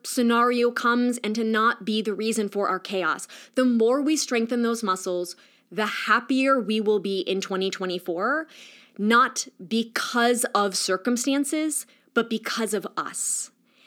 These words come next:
And that feels so good when we are, we're grateful, we're hopeful, we take strength from our story, we have confidence in ourselves, and we are enjoying life today. And the way we get there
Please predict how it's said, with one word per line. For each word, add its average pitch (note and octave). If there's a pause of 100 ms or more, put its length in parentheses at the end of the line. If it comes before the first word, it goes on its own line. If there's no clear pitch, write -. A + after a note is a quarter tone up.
(920)
And A#3
that B3
feels G#3
so G#3+ (200)
good F3
when G#3
we B3
are, G3 (400)
we're A3
grateful, B3+
we're G#3
hopeful, B3
we A3+
take G#3+
strength C4+
from C4
our A3
story, G3+ (300)
we A3+
have G3+
confidence C#4
in B3
ourselves, G3 (180)
and A#3
we A3+
are A3+
enjoying A3+
life F#3+
today. E3 (960)
And A3
the G#3+
way A3
we A3+
get G3+
there D4